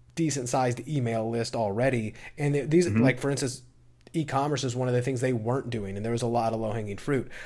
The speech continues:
Speaker 1: I actually see that as being a, a really good strategy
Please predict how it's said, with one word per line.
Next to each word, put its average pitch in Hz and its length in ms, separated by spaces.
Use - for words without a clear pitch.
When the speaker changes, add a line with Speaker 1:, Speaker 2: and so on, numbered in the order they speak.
Speaker 1:
I 165 120
actually 190 300
see 120 180
that 113 360
as 117 140
being 117 280
a, 107 260
a 110 100
really 123 260
good 120 200
strategy 117 640